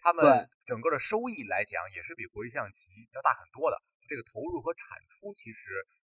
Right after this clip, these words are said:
Speaker 1: 也是一个很重要的关系。
Speaker 2: 是这样的。
Speaker 1: 嗯。
Speaker 2: 呃，这，这其实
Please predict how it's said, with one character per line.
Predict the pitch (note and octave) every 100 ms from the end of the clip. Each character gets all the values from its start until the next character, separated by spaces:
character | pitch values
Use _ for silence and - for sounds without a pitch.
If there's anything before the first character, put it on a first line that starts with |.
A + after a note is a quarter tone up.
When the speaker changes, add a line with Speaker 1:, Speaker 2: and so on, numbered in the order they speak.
| _
Speaker 1:
也 | A2 F#2 F2
是 | - B2
一 | F2+ F#2
个 | - A2 F2+ -
很 | -
重 | A2
要 | G2 E2
的 | -
关 | G2+ G2
系。 | _ _ _ _ _ _ -
Speaker 2:
是 | F3
这 | D3+
样 | C3+ A2+
的。 | - - _ _ _ -
Speaker 1:
嗯。 | A2+ - _
Speaker 2:
呃， | C3+ C#3
这， | A#3+ A3+ F3
这 | - G3+ D#3+
其 | - F3
实 | D#3